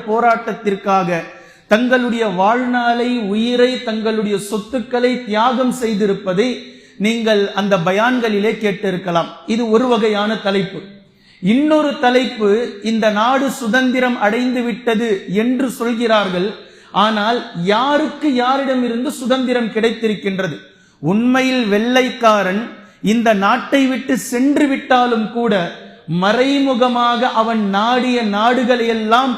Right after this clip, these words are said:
ஆட்சி செய்து கொண்டுதான் இருக்கின்றான். இங்கு உற்பத்தி ஆகக்கூடிய பொருட்களுக்கு அவன் எங்கோ அமர்ந்து விலையை நிர்ணயம் செய்து கொண்டுதான் இருக்கின்றான்.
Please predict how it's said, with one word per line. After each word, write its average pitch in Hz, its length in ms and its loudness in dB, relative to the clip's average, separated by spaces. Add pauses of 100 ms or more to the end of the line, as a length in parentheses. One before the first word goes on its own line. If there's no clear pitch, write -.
(460)
ஆட்சி 247 280 -2 (140)
செய்து 233 300 0 (100)
கொண்டுதான் 220 560 2
இருக்கின்றான். 185 600 0 (520)
இங்கு 277 260 2 (140)
உற்பத்தி 269 500 -2 (140)
ஆகக்கூடிய 233 560 -2 (100)
பொருட்களுக்கு 226 720 0 (200)
அவன் 208 200 -2 (140)
எங்கோ 233 340 0 (220)
அமர்ந்து 233 420 2 (520)
விலையை 277 400 2 (140)
நிர்ணயம் 269 560 0
செய்து 240 340 0
கொண்டுதான் 220 540 0
இருக்கின்றான். 190 600 0